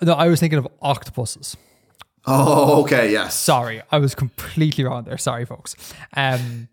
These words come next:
Speaker 1: right, yeah, of course, yeah, jellyfish aren't that smart. Um, um, ice herbs, right? Um, then it says bake in the number two oven.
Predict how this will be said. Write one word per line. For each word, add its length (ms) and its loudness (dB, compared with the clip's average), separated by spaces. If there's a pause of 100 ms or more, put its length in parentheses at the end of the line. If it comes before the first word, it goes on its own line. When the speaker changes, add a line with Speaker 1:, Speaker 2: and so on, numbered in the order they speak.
(340)
Speaker 1:
right, 260 4
yeah, 140 2
of 60 -2
course, 220 4
yeah, 120 2
jellyfish 360 0
aren't 200 -2
that 120 -6
smart. 220 -18 (100)
Um, 360 0 (360)
um, 640 0
ice 240 2
herbs, 260 -10
right? 220 -2 (100)
Um, 640 0 (380)
then 220 2
it 160 -6
says 160 -2
bake 480 -2 (100)
in 140 2
the 80 2
number 440 0
two 560 -4
oven. 440 -6